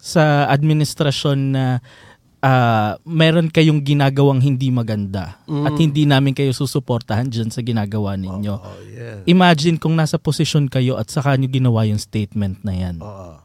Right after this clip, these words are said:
Speaker 1: 'Di ba? Mas malakas, mas ma-, mas mapapakinggan kayo sa, sa, kung nakaupo na kayo.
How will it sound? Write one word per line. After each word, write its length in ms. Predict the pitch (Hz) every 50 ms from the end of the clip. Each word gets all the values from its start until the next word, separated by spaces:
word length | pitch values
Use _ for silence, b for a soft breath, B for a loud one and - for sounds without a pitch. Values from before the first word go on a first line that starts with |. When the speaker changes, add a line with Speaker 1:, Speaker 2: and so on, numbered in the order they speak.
| _ _ _ _ _
Speaker 1:
'Di 160 | _ 156 170 147
ba? 160 | 139 131 139
Mas 160 | 160 151 -
malakas, 720 | - 175 175 180 180 - - 156 143 - - - - - b b b b b
mas 240 | b 170 170 156 -
ma-, 160 | 180 175 170
mas 320 | 170 165 131 170 160 - -
mapapakinggan 960 | 175 165 160 160 - - 147 147 - 147 - 156 147 147 139 143 135 135 127
kayo 240 | - 131 127 127 127
sa, 400 | - - 131 123 120 120 113 113 B B B B B B
sa, 400 | - - - 143 135 135 135 131 135 143 - _ _ _ _ _
kung 320 | - 170 170 165 165 165
nakaupo 480 | 165 165 190 170 165 160 - - 175 165
na 100 | 151 143
kayo. 460 | 127 - 123 117 113 110 101 87 -